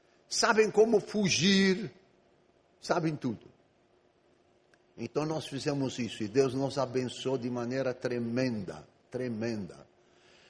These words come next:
Todos que vieram para o Brasil receberam bolsa completa pe-, por igrejas brasileiras. Todos.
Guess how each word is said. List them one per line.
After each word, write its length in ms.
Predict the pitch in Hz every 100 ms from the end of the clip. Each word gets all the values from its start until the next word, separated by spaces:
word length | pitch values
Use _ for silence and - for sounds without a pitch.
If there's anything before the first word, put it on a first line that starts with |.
| _ _ _ -
Todos 520 | 233 285 294 294 285 -
que 160 | 226
vieram 420 | 190 185 220 254
para 240 | - 196 180
o 60 |
Brasil 600 | 160 151 131 139 190 269 - _ _ _ _ _ _ _ _ _ _ _ _ _ _ -
receberam 640 | 143 160 180 147 190 170
bolsa 560 | 123 185 220 - 185
completa 1040 | 190 - 269 277 240 - 175 220 226 220 226
pe-, 280 | - 220 196
por 260 | - 208
igrejas 640 | 185 143 160 220 214 220 135
brasileiras. 960 | 196 156 214 180 220 190 147 - - - - _ _ _ _ _ _ _ _ _ _ _ _ _ _ _ _ _ _
Todos. 640 | - 359 - - - - -